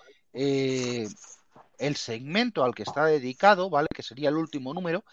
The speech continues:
y el factor de forma. El factor de forma es el, lo que Intel llama T D P, y aquí es donde viene lo curioso, ¿vale? Eh, lo curioso es que,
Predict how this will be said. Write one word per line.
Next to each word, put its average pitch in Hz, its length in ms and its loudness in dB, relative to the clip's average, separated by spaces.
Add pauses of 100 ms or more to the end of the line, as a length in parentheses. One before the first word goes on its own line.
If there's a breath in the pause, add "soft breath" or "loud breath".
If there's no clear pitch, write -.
(400 soft breath)
y 143 120 2
el 160 80 4
factor 190 400 0
de 190 120 6
forma. 110 720 -2
El 113 120 -14
factor 185 360 -2
de 196 120 0
forma 208 440 2 (600 soft breath)
es 175 320 0
el, 135 680 2
lo 147 140 2
que 135 160 -2
Intel 165 400 4
llama 170 280 4
T 160 120 -2
D 131 140 0
P, 180 140 0
y 156 80 6
aquí 143 160 2
es 208 60 -4
donde 240 200 0
viene 220 240 2
lo 185 100 4
curioso, 131 640 -2 (200)
¿vale? 160 300 0 (1300)
Eh, 151 840 8
lo 170 140 6
curioso 247 380 2
es 277 80 0
que, 175 220 4